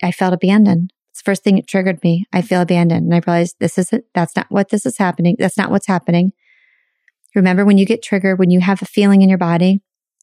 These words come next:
of unease, what? Ask yourself, ask your body, "What does this remind me of? I'm safe. I'm loved.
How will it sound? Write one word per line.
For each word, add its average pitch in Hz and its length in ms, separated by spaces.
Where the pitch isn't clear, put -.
of 180 220
unease, 185 640
what? 175 300
Ask 185 320
yourself, 170 500
ask 170 220
your 180 80
body, 170 300
"What 170 140
does 175 100
this - 200
remind 180 300
me 165 160
of? - 180
I'm 175 160
safe. 185 500
I'm 185 220
loved. 208 480